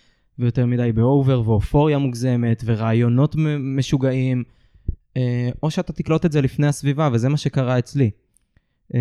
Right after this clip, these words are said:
אני חושב שגדלתי תמיד עם מודעות עצמית מאוד מאוד גבוהה, וזה מה שהוביל לזה. ואני זיהיתי את זה לפני הסביבה שלי, אה, וזה מאוד הפחיד אותי. אה, וזה ברמה הטכנית, אתה לא צריך שינה,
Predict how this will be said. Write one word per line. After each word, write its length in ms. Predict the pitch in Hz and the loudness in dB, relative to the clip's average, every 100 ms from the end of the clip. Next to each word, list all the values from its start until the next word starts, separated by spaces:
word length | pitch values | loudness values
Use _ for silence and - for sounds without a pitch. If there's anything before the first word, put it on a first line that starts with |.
| 117 113 | 0 0
אני 80 | |
חושב 120 | 113 135 | -2 -4
שגדלתי 440 | 139 127 131 127 | -4 0 0 0
תמיד 260 | 135 131 135 | 0 0 2
עם 80 | |
מודעות 320 | 131 117 120 135 | 0 0 0 0
עצמית 300 | - 135 127 | -2 -2 0
מאוד 160 | 123 | 0
מאוד 220 | 123 127 | 0 0
גבוהה, 320 | 113 113 131 147 | 0 2 2 2
וזה 160 | 117 | 0
מה 100 | 123 | -2
שהוביל 440 | 127 123 110 131 156 | 0 2 4 2 2
לזה. 200 | 160 196 - _ _ _ _ _ _ _ _ _ _ _ _ - | 2 -2 -6 _ _ _ _ _ _ _ _ _ _ _ _ -20
ואני 1300 | 113 110 120 117 120 117 117 117 117 120 - 127 123 | -12 -4 -2 -2 -2 -4 -4 -4 -4 -4 -2 0 0
זיהיתי 380 | 110 131 147 156 | 0 0 0 0
את 40 | |
זה 120 | 131 120 | 2 0
לפני 240 | - 127 | 2 0
הסביבה 400 | 123 117 117 170 | 0 0 2 2
שלי, 480 | - 185 175 170 165 - | 2 2 2 2 -2 -2
אה, 60 | 127 120 120 120 | -2 0 0 -2
וזה 180 | 117 120 | -2 0
מאוד 180 | 123 143 | 0 0
הפחיד 300 | 160 - 131 | 0 2 2
אותי. 240 | 131 139 - - - - 127 | 4 2 0 -6 -20 -6 -2
אה, 300 | 117 117 117 117 _ _ _ _ - | 0 0 -2 -4 _ _ _ _ -10
וזה 360 | 113 117 113 120 117 117 117 120 | -4 -2 -2 -2 -2 -2 -4 -2
ברמה 360 | 117 117 123 139 | -2 0 0 0
הטכנית, 560 | 135 143 - 151 139 123 | 0 0 0 0 0 0
אתה 140 | 131 | 2
לא 100 | 131 | 2
צריך 240 | - 143 | 2 -2
שינה, 340 | - 127 120 | 0 2 2